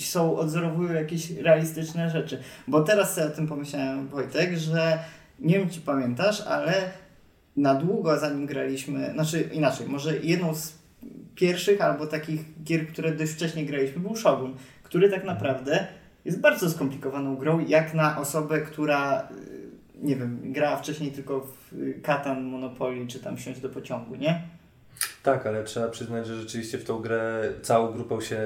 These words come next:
Speaker 2: na trzy cztery nauczyliśmy.
Speaker 1: A, i
Speaker 2: I
Speaker 1: wszyscy byli na tym samym
Speaker 2: i,
Speaker 1: poziomie,
Speaker 2: i po
Speaker 1: to
Speaker 2: prostu,
Speaker 1: też pomaga, jak
Speaker 2: i
Speaker 1: wszyscy
Speaker 2: po
Speaker 1: się
Speaker 2: prostu
Speaker 1: uczą.
Speaker 2: tak jakby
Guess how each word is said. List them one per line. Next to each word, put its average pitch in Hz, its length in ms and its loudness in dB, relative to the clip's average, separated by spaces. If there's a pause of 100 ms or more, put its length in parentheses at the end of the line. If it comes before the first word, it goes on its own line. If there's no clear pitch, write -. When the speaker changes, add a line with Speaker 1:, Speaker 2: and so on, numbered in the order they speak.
(160)
Speaker 2:
na 113 120 -4
trzy - 140 -6
cztery 110 280 0
nauczyliśmy. 107 800 -6 (680)
Speaker 1:
A, 135 160 10
i 143 40 10
Speaker 2:
I - 40 8
Speaker 1:
wszyscy 185 260 6
byli 190 140 6
na 190 80 4
tym 175 120 -2
samym 196 200 4
Speaker 2:
i, - 40 -4
Speaker 1:
poziomie, 180 420 6
Speaker 2:
i - 20 6
po 156 60 4
Speaker 1:
to 180 60 0
Speaker 2:
prostu, 214 160 6
Speaker 1:
też - 100 2
pomaga, 147 380 6
jak 139 160 2
Speaker 2:
i - 20 -2
Speaker 1:
wszyscy 175 240 4
Speaker 2:
po - 60 0
Speaker 1:
się 165 80 2
Speaker 2:
prostu 185 200 10
Speaker 1:
uczą. - 100 4
Speaker 2:
tak 131 440 2
jakby 151 360 -4